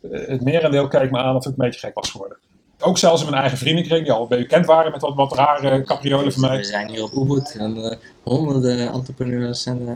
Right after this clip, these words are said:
Speaker 2: starters hier in Ubud. En de meesten worden allemaal raar aangekeken thuis.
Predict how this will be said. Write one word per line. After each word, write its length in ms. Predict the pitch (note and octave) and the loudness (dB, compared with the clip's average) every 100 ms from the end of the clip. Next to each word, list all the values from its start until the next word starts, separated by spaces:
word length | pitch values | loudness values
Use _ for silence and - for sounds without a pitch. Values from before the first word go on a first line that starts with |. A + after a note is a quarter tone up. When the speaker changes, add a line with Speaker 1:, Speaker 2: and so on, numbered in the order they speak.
| A#2+ | -8
Speaker 2:
starters 480 | - - C3 - - | -10 -8 -10 -10 -12
hier 140 | A#2 | -8
in 100 | A#2+ | -6
Ubud. 200 | C#3+ B2+ | -4 -4
En 140 | A2 G#2+ - | -6 -10 -12
de 260 | - - | -20 -12
meesten 340 | A2 B2+ C#3 G#2 | -6 -4 -2 -2
worden 160 | G#2 G#2+ | -2 -2
allemaal 240 | C3 B2+ - | -4 -4 -4
raar 240 | B2+ C3+ A#2 | -6 -4 -6
aangekeken 520 | G#2+ - - - - | -10 -10 -10 -10 -10
thuis. 360 | G2+ G2+ - | -12 -10 -14